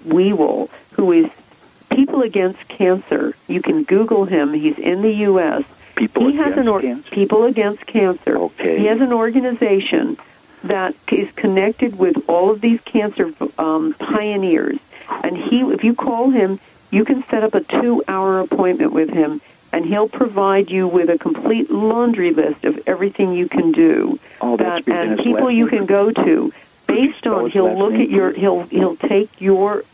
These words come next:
Speaker 1: pathology reports and give them to these doctors who are all credible fu-, pioneer doctors who will look at them and say, "This is the best treatment for this cancer at this stage."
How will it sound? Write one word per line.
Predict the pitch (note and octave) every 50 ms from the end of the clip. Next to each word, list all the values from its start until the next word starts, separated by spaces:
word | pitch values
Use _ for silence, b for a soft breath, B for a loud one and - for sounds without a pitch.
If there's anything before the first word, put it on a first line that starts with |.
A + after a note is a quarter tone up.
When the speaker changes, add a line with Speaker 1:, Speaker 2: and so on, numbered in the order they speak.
| _
Speaker 1:
pathology | - G3+ G3+ - G3 G3 G3 G3 G3 G3 D#3+ F#3 E3
reports | D#3+ D#3+ D#3 - C#3+ D#3+ D#3 D3+ D3+ - - _ B B B B B B B
and | B - F3+ F3+ D4+
give | G3 G3 G3 G3+ G3+
them | - A#3 A3+ A3+ A3+ A3
to | - C4 A3+ G3 F#3 F3+ F3+ F3 - B B B B _ _ _ _ -
these | E3+ F3 G3 G3 G3 - -
doctors | - F#3 F3 F3 F3+ G3+ G3+ - - F3+ E3+ G3+ G3+ -
who | - G3 D#3+ D#3
are | D#3+ - - -
all | G3 G3 G#3 A3+ A#3+
credible | - - - G#3 G3 G3 F#3+ F#3+ F#3
fu-, | F3+ - - G3 -
pioneer | - - - - F#3+ G3 G3+ G3+ G3+ G3 F#3+
doctors | F3 F#3 F3+ F3 F3+ F#3 - - - - - - - - - B B B B B
who | - G#3+
will | G3 G3+ F#3+ F3+
look | F#3+ A3 A#3 -
at | C#4 -
them | A3 G3
and | F#3 F3+ F3+ - - -
say, | F#3+ F3 F3 E3+ E3+ E3+ C#4 B B B B _ _ _ -
"This | A#3+ C4 -
is | - G#3+ -
the | - -
best | - F3+ E3+ E3+ E3 -
treatment | - - F#3 E3+ - - D3+ D3 -
for | - E3
this | D#3 D3+ D3 C#3+ -
cancer | - F3+ D#3+ D#3 D3 - D3+ D3
at | D3 D3 -
this | D3 D3 -
stage." | - - - - - - - - -